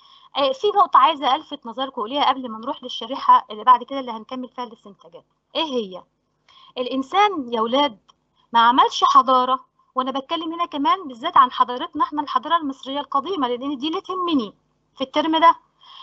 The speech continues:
الإنسان ما عملش حضارة وما صنعش حضارة إلا لما انتقل من حياته اللي كان الأول خالص بينتقل من مكان لمكان ويقعد يجمع ويصطاد، ماشي؟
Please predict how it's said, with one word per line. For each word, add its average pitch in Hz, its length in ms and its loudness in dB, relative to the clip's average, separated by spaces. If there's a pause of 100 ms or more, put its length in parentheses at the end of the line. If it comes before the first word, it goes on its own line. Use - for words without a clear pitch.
(120)
الإنسان 330 680 4
ما 277 80 6
عملش 262 480 2
حضارة 269 600 4 (220)
وما 240 200 -2
صنعش 277 460 0
حضارة 277 600 0 (340)
إلا 302 480 4
لما 247 400 2
انتقل 285 560 4
من 240 180 -14
حياته 277 640 -2
اللي 226 200 -14
كان 320 280 -4
الأول 285 500 0
خالص 254 500 0
بينتقل 277 560 -2
من 254 160 -10
مكان 311 320 -10
لمكان 302 560 -4
ويقعد 269 320 2
يجمع 262 460 4
ويصطاد، 254 800 0 (640)
ماشي؟ 339 440 -8